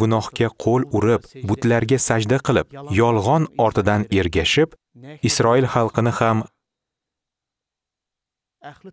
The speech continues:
halokatga yo'liqtirganini o'z ko'zi bilan ko'rgan yosh yigit, Hizqiyo ismli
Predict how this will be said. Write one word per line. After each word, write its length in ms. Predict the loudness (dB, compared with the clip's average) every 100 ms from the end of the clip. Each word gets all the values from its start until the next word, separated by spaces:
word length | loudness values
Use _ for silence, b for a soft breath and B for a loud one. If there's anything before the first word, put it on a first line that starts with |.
| -20 -20 -20 -20 -6 0
halokatga 560 | 0 0 0 -2 0 2
yo'liqtirganini 800 | 0 2 0 2 2 2 0 0 -4 -14 -20 _ _ _ _ -20 -12 -2 0
o'z 120 | 0 0
ko'zi 200 | 0 0 0
bilan 200 | 0 -2 0
ko'rgan 380 | 0 2 0 2 0
yosh 180 | 0 0
yigit, 240 | -2 -4 -6 -12 -20 -20 _ _ _ _ _ _ _ _ _ -8
Hizqiyo 380 | -2 0 2 2 2
ismli 340 | 2 2 2